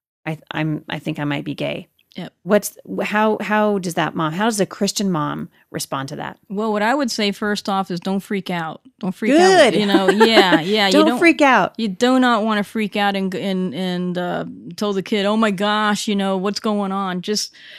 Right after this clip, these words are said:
Speaker 2: take it for face value what he's, uh, what that person says to you, what your child says to you. Um, some of the questions you can ask that I think are very good is, "Why do you think that?" What has led you to believe that you are gay? You know,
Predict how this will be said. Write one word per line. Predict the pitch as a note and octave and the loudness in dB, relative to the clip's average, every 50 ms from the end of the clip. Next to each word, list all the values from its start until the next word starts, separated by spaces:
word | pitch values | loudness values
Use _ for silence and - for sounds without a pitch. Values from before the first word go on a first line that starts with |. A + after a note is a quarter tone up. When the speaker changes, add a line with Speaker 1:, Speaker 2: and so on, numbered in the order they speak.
| - - _ _ _ | -20 -20 _ _ _
Speaker 2:
take | - - C#4+ D#4+ D4+ - | -2 0 0 0 0 -2
it | D#4+ B3+ | -4 -4
for | - - B3 G#3+ | -4 -4 -4 -4
face | - - A#3 A3 G#3 - - | -2 -2 0 0 0 -2 -4
value | - G3+ G3 F#3+ F#3+ F#3+ F3+ F3 | -4 -2 0 0 0 0 -2 -2
what | E3+ F3+ F3+ | -2 -2 -4
he's, | F3+ F3 E3+ E3+ - - - | -4 -4 -6 -8 -10 -14 -12
uh, | F3 E3+ C3+ - | -10 -10 -10 -10
what | C3 E3 F3 F3 | -8 -10 -8 -6
that | - F3+ - | -6 -6 -8
person | - - F#3+ F3+ E3 - F3+ E3 | -6 -6 -6 -6 -6 -6 -8 -8
says | - - E3 D#3+ D#3+ | -8 -8 -8 -8 -8
to | - E3 | -8 -10
you, | D#3 | -8
what | D#3 D#3 A#2 | -8 -8 -8
your | E3+ | -10
child | - - F#3 E3 D#3+ E3 | -8 -8 -8 -8 -8 -8
says | - - D#3+ E3 - | -10 -8 -8 -10 -10
to | - - - D3+ | -10 -12 -12 -10
you. | D3+ D3 D#3 - _ - - - - _ _ | -12 -12 -14 -16 _ -20 -20 -20 -20 _ _
Um, | - G#3 G3 F#3+ F#3 F3+ F3+ - - - - - - _ _ | -6 -4 -2 -2 -2 -4 -6 -8 -12 -20 -20 -20 -20 _ _
some | - - C#4+ D4 | -8 -6 -4 -2
of | D4+ | -2
the | D4 | -2
questions | C#4 - C4+ C4+ C4 - B3+ B3 G#3+ | -2 0 0 0 0 2 0 0 0
you | G#3+ G3+ | 0 -2
can | - A#3 G#3+ G3+ | -2 -2 -2 -2
ask | G3 G3 G3 A3+ A#3+ - | -2 -2 -2 -2 -4 -4
that | G3+ | -4
I | F#3 F#3+ | -4 -4
think | F#3 - G#3 G3+ F#3 | -4 -4 -4 -4 -4
are | G3 F3+ | -4 -6
very | F3 F#3 F3+ F#3 F3+ | -4 -4 -4 -4 -4
good | E3+ G3+ G#3 | -4 -4 -4
is, | G#3 F3+ F#3 - | -4 -6 -6 -8
"Why | D#3+ D3+ E3+ F3 F#3 F#3+ F#3+ G#3+ | -12 -12 -8 -4 -2 0 0 0
do | G#3+ A#3 | 0 0
you | A3+ G#3 | 0 -2
think | - - G#3 G3+ F#3+ - - | -2 -4 -4 -6 -6 -6 -8
that?" | E3+ - - - - _ - - _ _ _ _ | -12 -14 -14 -16 -20 _ -20 -20 _ _ _ _
What | - G3 A3+ B3 | -6 -2 0 0
has | A#3+ A3 G3 | 0 -2 -2
led | G#3 G#3+ G#3+ F#3+ | -2 -2 0 0
you | F#3+ F#3 | -2 -4
to | F3 | -4
believe | F3+ F3 F3 F3+ G3 F#3+ F#3 F3 | -6 -4 -4 -2 -2 -2 -4 -4
that | F3 E3 B2 | -6 -8 -6
you | - F3+ F3+ E3+ | -4 -4 -4 -4
are | E3 E3 | -6 -8
gay? | E3+ E3+ F3 E3+ C#3 C#3 C3 - D3 D#3 - | -8 -8 -8 -8 -8 -8 -10 -12 -14 -14 -12
You | A3+ F3+ E3+ | -10 -8 -8
know, | E3+ D#3 D3 D3+ D3 | -6 -6 -8 -8 -10